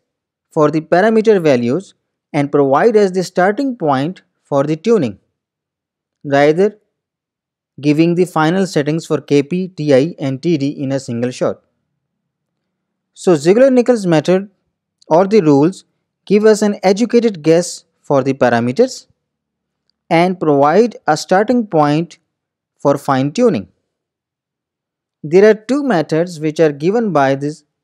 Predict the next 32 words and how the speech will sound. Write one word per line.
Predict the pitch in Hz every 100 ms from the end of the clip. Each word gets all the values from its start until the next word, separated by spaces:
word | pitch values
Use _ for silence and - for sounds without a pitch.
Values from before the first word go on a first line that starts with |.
| _ -
uh, | 147 135 139
given | 143 151 190 190
by | 151 135
Ziegler | 147 170 190
and | 160
Nichols, | 123 110 131 - _ _ _ _ _ _ _ _ _ _ _ _ 143
with | 160
the | 156
help | 160 190 214
of | 208 156
which | 160 - 139
we | 143
can | 147 147 202 _ 139
determine | 135 151 156 196 196 175
the, | 135 135 165 _ _ _ -
or | 147
we | 143
can | 156 156 143
tune | 185 220 220 151
the | 135 139
P | - 143
I | 123
D | 139
controller. | 156 165 190 151 104 _ _ _ _ _ _ _ _ _ _ _ _ _ 180
Let's | 220 -
discuss | 160 170 - 175 165 - _
those | 127 139 156
methods. | 170 127 107 - _ _ _ _ _ _ _ _ _ _ _ _ _ _ _ _ _ _ _ _ _ _ _ _ _ _ 185
In | 175
the |
first | 170 240 262 254
method, | 262 247 170 170